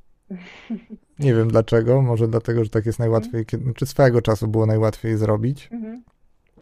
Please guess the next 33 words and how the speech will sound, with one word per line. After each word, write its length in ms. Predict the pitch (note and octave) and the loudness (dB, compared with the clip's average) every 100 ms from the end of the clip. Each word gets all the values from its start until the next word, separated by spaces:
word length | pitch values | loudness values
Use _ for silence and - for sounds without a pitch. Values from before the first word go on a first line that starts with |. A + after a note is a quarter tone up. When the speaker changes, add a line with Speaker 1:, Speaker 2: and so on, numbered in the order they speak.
| _ _ - | _ _ -6
Speaker 2:
E, 320 | B2+ A#2 A#2 - - | 0 2 2 -2 0
na, 520 | B2+ B2+ B2 A#2+ A#2+ - _ _ _ _ _ _ _ _ _ _ _ _ _ _ _ _ _ | 4 6 6 4 2 -4 _ _ _ _ _ _ _ _ _ _ _ _ _ _ _ _ _
tutaj, 320 | C3+ B2+ B2 D#3 C3+ B2 - | 2 2 2 0 2 2 0
e, 0 | |
od 160 | C3+ | 0
razu 220 | D3 C#3 C3 | 4 4 4
powiem 300 | D#3+ C#3+ C3 | 4 4 4
też, 180 | C3+ | 4
że 140 | B2 B2+ | 4 2
to 300 | - B2+ B2+ | 4 4 4
ja 140 | C3 B2+ | 4 2
wyciągam 400 | B2+ C3 B2+ A2+ | 4 4 4 0
tak 140 | A#2+ | 0
jakby 200 | B2 A#2 | 2 2
z 80 | A#2+ | 4
głowy, 260 | C3 B2 | 6 6
z 60 | A#2 | 6
doświadczenia, 580 | A#2 - A2+ - G2+ - | 2 2 -2 0 -2 -2
o. 140 | A2+ G#2 - - - - _ _ _ _ _ - | -6 -8 -12 -20 -20 -20 _ _ _ _ _ -8
Z 100 | A#2 | 0
głowy, 280 | B2+ C#3 C3+ | 4 6 6
czyli 200 | B2 A#2+ | 4 2
z 80 | |
niczego, 360 | A#2+ G#2+ A2 A2 | 2 2 2 2
jak 160 | G#2 A2+ | 0 0
mówił 180 | G#2+ | 0
jeden 200 | A2 - | 0 2
z 60 | G#2 | 0
moich 240 | A2 G#2+ | 0 -2
nauczycieli 540 | A2 G#2+ A2+ - G2+ G#2+ | -2 -2 -4 -6 -6 -8
swego 280 | - A#2 A2 | -10 -8 -4
czasu. 360 | A2+ - - - - _ _ _ _ _ _ C4 _ F#3 D3+ | -4 -6 -10 -16 -18 _ _ _ _ _ _ -20 _ -12 0
Mm, 560 | A#2 A#2 A2+ A2+ A2 | 0 2 2 2 0